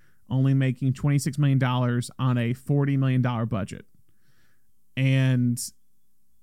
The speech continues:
it received praise. Boyega gets praise. Poulter gets praise. Algie Smith, who plays Larry Reed, gets, gets praise as well, who's, who's, I think, fantastic,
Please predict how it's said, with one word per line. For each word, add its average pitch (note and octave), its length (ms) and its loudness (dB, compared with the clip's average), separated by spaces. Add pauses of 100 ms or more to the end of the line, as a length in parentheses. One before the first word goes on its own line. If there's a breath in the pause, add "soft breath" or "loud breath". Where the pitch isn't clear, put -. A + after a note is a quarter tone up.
(140)
it C#3 400 -2
received C#3+ 800 2 (440)
praise. C3+ 680 -2 (100)
Boyega C3+ 300 0
gets C3+ 160 -6
praise. C3 400 0
Poulter C3+ 320 0
gets B2+ 160 -2
praise. C3 320 0
Algie C#3 380 0
Smith, C#3 460 0
who C3+ 100 2
plays B2+ 360 0
Larry B2+ 220 0
Reed, B2+ 300 0
gets, - 320 -6 (120)
gets B2+ 200 -4
praise C3 260 0
as B2 100 -2
well, B2+ 180 0
who's, B2+ 180 2
who's, B2 420 0 (460 soft breath)
I A#2+ 60 -2
think, C3 200 0
fantastic, B2+ 800 -2